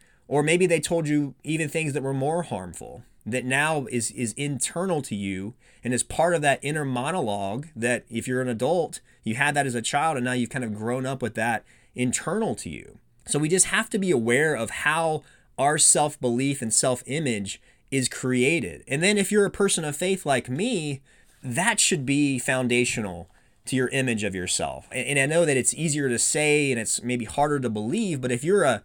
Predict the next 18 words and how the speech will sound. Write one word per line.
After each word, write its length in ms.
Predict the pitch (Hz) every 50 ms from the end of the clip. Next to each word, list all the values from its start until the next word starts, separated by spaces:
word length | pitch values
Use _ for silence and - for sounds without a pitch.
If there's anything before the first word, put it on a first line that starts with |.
| -
follower 400 | - - - 156 165 170 156 143
of 80 | 131 110
Jesus 400 | 107 123 165 165 156 151 - -
like 220 | 139 131 123 -
me, 260 | 117 131 185 240 240 143
then 160 | 123 120 117
you 100 | 156 214
know 160 | 190 156 151
you 160 | 147 151 151
were 120 | 139 127 123
created 500 | - - 131 123 123 131 143 143 139 131
in 120 | 131 127
God's 300 | 123 120 117 117 113 107
image. 380 | 127 170 240 196 101 92 92 101
You 100 | 131 151
know 160 | 165 156 147
that 160 | 139 127 117
Jesus 600 | 113 110 123 156 190 185 175 147 131 - - -